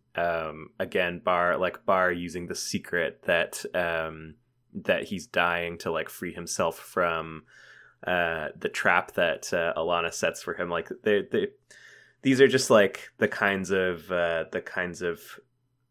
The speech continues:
things that the series does really well,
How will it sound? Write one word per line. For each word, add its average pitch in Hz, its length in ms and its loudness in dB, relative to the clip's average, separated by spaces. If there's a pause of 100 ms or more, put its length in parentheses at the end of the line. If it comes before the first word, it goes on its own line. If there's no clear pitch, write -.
(480)
things 98 440 0
that 92 200 -4
the - 60 -14
series 87 680 -4 (200)
does 85 440 -2
really 87 380 -6
well, 87 580 0